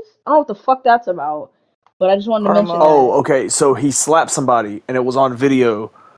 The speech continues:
Speaker 3: So they called the police, and, um, they arrested him at the end. And they,
Speaker 2: And
Speaker 3: they
Speaker 2: fuck-
Speaker 3: showed the cops the video, and they were like, uh,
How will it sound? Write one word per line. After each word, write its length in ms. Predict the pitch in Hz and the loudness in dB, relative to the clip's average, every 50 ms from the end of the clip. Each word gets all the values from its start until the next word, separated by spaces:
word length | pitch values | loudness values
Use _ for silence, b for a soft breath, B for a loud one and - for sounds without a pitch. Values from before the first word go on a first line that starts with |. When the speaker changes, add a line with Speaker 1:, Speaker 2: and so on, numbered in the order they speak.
| b _ _ | b _ _
Speaker 3:
So 160 | - - 147 | -6 -2 0
they 140 | 127 123 120 | 0 0 0
called 240 | - 139 135 135 127 | 2 2 2 2 0
the 60 | 127 | -2
police, 680 | 117 131 123 120 135 143 143 131 127 113 - - - _ _ _ _ _ _ _ _ _ _ _ _ _ _ - | -4 -4 -2 0 0 0 0 0 -2 -4 -8 -16 -20 _ _ _ _ _ _ _ _ _ _ _ _ _ _ -8
and, 340 | 131 127 123 120 120 120 120 | -6 -4 -4 -4 -4 -4 -2
um, 500 | 117 117 113 113 107 101 101 101 107 - _ _ _ _ _ _ _ - | -2 -2 -2 -2 -4 -6 -8 -14 -18 -20 _ _ _ _ _ _ _ -6
they 140 | 120 127 127 | -2 0 0
arrested 420 | 120 113 117 131 131 127 - 127 | 0 2 2 0 0 0 -2 -4
him 160 | 120 117 113 90 | -6 -6 -6 -8
at 140 | 85 113 107 | -10 -10 -10
the 100 | 117 - | -12 -14
end. 380 | - 123 120 113 107 92 - - _ _ _ _ _ _ _ _ _ _ _ _ _ _ _ _ _ _ _ _ _ _ _ _ _ | -10 -10 -10 -10 -12 -14 -16 -20 _ _ _ _ _ _ _ _ _ _ _ _ _ _ _ _ _ _ _ _ _ _ _ _ _
And 160 | - 135 135 123 | -8 -6 -4 -2
they, 120 | 123 123 | -2 -2
Speaker 2:
And 100 | 90 101 | -2 -4
Speaker 3:
they 60 | 123 123 | -6 -6
Speaker 2:
fuck- 60 | 117 | -6
Speaker 3:
showed 220 | - - 127 123 | -2 -2 -2 -2
the 60 | 127 | -2
cops 240 | 120 - 131 127 117 | -2 0 -2 -2 -2
the 100 | - 120 | -4 -6
video, 380 | 113 123 131 131 127 120 117 117 | -2 0 0 0 2 0 0 -2
and 80 | 113 | -2
they 60 | 117 113 | -4 -6
were 140 | 113 117 | -6 -6
like, 300 | 113 113 113 110 107 - 117 | -4 -4 -4 -4 -6 -6 -6
uh, 360 | 117 113 113 110 110 110 101 | -6 -4 -4 -4 -6 -8 -8